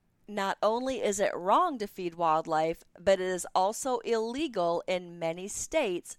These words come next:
regardless if you are at a national park, a state park,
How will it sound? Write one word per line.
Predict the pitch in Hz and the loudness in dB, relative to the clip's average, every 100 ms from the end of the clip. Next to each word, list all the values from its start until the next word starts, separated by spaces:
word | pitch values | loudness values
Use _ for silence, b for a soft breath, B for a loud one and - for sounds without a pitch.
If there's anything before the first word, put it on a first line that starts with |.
| - | -8
regardless | 185 180 175 262 359 233 180 175 - - | -4 -4 0 2 2 0 -2 -2 -4 -6
if | 196 - | -8 -6
you | 180 190 | -2 0
are | 226 - | 2 0
at | 175 165 165 - | -2 0 -2 -4
a | 170 | -8
national | 160 160 - 190 214 | -4 -4 -4 -8 -4
park, | 285 330 - _ b b - | 0 0 0 _ b b -4
a | 302 | -2
state | - 190 180 | 0 -2 -2
park, | - 175 175 - | 0 0 0 -4